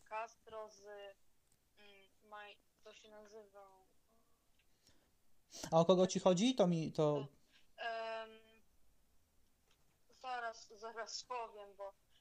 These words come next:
Speaker 1: e, nie wiem, czy dobrze to się czyta, e, Michael albo Michel, e, ale raczej chyba jakoś, że to Jamajka, to jest Michael Manley. E, był to, e, był to, proszę ciebie, em, premier,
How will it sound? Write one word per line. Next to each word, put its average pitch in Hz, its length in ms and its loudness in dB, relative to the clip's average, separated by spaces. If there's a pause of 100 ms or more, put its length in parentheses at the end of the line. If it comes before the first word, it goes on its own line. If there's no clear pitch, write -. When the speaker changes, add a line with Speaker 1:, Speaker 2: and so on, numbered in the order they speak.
(160)
Speaker 1:
e, 208 440 -6 (140)
nie 247 220 -14
wiem, 240 240 -20
czy 240 180 -18 (140)
dobrze 453 240 -14
to 466 100 -18
się 466 160 -20
czyta, 196 520 -14 (400)
e, 196 280 -14
Michael 233 720 -8
albo 214 280 -14
Michel, 220 580 -12
e, 254 280 -10
ale 320 140 -6
raczej 285 260 -14
chyba 247 360 -8
jakoś, 233 320 -16 (520)
że 214 120 -20
to 226 100 -18
Jamajka, 220 560 -10
to 208 200 -20
jest 208 360 -20
Michael 226 560 -8
Manley. 214 600 -10 (480)
E, 208 160 -14
był 226 360 -20
to, 214 400 -8 (100)
e, 202 200 -10
był 220 240 -20
to, 220 140 -14
proszę 226 320 -18
ciebie, 214 580 -12 (960)
em, 208 760 -14 (480)
premier, 226 600 -4